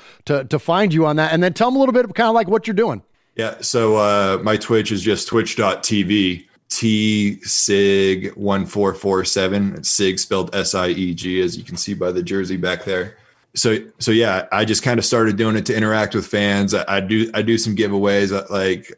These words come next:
Speaker 2: um, I had a big, like, giveaway a couple weeks ago where I gave away, like, five hundred dollars worth of Raiders gear, like, ha-, had a signed jersey, had a couple signed ball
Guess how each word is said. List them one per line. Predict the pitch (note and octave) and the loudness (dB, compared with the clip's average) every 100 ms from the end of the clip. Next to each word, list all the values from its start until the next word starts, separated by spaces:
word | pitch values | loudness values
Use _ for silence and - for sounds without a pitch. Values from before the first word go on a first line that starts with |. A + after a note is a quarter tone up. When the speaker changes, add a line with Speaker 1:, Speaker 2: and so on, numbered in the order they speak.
| - | -4
Speaker 2:
um, | G#2 F#2+ F2+ E2+ E2 E2 | -2 0 0 -2 -4 -4
I | G2 | -2
had | G2 | -2
a | |
big, | E2+ F#2+ F#2 | -2 -2 -2
like, | F2+ G2 | -6 -6
giveaway | G#2 F#2 F2+ F2+ F2+ F2+ F2 E2+ C#3 | -6 -6 -4 -4 -2 -4 -6 -10 -14
a | - - | -20 -16
couple | - G2+ G2 | -10 -6 -4
weeks | G2 - | -6 -4
ago | G2 F#2 | -2 0
where | F2 F2 E2+ | 0 0 -2
I | - - - _ _ | -6 -18 -20 _ _
gave | G2 | -4
away, | F#2 F2+ | -2 0
like, | F2 E2+ | -2 -4
five | G2 F#2+ | -2 -2
hundred | F#2+ F#2+ | -2 -4
dollars | F2 F2+ F2+ F2 | -2 0 -2 -4
worth | F2 | -8
of | F2 | -4
Raiders | F2 F2+ F2 E2 | -2 -2 -4 -6
gear, | F2+ F2+ F2 F2 F2 | -6 -2 0 -2 -2
like, | E2+ E2 | -6 -8
ha-, | F2 | -8
had | E2 F#2+ | -6 -4
a | |
signed | E2+ G2 F2+ | -4 -4 -4
jersey, | F2 F2+ F#2 F2+ F#2 | -4 -4 -2 -2 -4
had | E2+ F2+ | -4 -6
a | E2 | -4
couple | F#2 - | -6 -8
signed | E2+ E2+ F2 | -8 -6 -6
ball | E2 E2+ F2 | -4 -4 -4